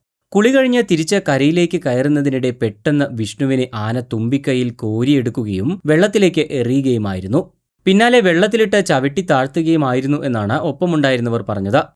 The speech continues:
തുടർന്ന് വിഷ്ണുവിനെ രക്ഷിക്കാനായി മറ്റു പാപ്പാന്മാർ ശ്രമിച്ചുവെങ്കിലും ആന സമ്മതിക്കാതെ അവരെ വിരട്ടി നിർത്തുകയുമായിരുന്നു. അവിടെ നിന്ന് മാറാനും ആന കൂട്ടാക്കിയില്ല.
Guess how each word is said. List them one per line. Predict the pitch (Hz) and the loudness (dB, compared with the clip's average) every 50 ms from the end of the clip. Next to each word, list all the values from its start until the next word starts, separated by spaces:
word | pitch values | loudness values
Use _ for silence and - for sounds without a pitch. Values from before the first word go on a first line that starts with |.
| _ _ _ - | _ _ _ 0
തുടർന്ന് | 190 190 214 220 240 247 | 2 2 4 4 4 4
വിഷ്ണുവിനെ | 214 208 180 - - 233 233 233 | 4 2 0 0 0 0 0 2
രക്ഷിക്കാനായി | 208 180 165 - 196 202 202 196 190 190 185 180 180 | 2 0 0 0 -4 0 0 2 2 2 2 2 2
മറ്റു | 175 156 139 135 - 185 | 2 2 0 0 0 -2
പാപ്പാന്മാർ | 175 180 139 127 123 - 160 165 165 160 160 156 | 0 0 0 0 2 2 0 2 2 2 0 0
ശ്രമിച്ചുവെങ്കിലും | 147 - 127 123 127 123 - 165 156 135 107 107 120 139 143 - | 0 -2 -2 -2 -2 -2 -2 -2 -2 -2 0 -2 -2 -2 -2 -4
ആന | 135 123 127 135 139 143 | -4 -2 0 2 0 0
സമ്മതിക്കാതെ | 139 - 131 120 127 143 151 160 160 165 147 139 131 131 - 120 | 0 -2 -2 0 0 0 0 0 0 0 0 2 0 -2 -4 -4
അവരെ | 120 113 117 120 117 | -4 -2 -2 -2 -2
വിരട്ടി | 107 110 113 123 123 123 170 | -2 -4 -4 -4 -2 -2 0
നിർത്തുകയുമായിരുന്നു. | 151 139 123 120 - 123 113 117 113 110 107 101 95 95 98 135 180 185 - _ _ _ _ _ - | 0 0 0 -2 -4 -4 -4 -4 -4 -2 -2 -4 -4 -2 0 0 0 0 -2 _ _ _ _ _ -4
അവിടെ | 147 156 170 190 | -2 2 4 4
നിന്ന് | 196 190 185 180 | 4 4 4 4
മാറാനും | 165 147 131 127 139 160 175 170 151 123 139 - - | 4 4 4 4 4 4 4 4 2 2 0 0 0
ആന | 143 135 135 | 0 0 0
കൂട്ടാക്കിയില്ല. | 131 - 123 117 - 131 120 110 - 107 101 101 123 | 0 -2 -4 -2 0 0 -2 -2 -2 -6 -4 0 0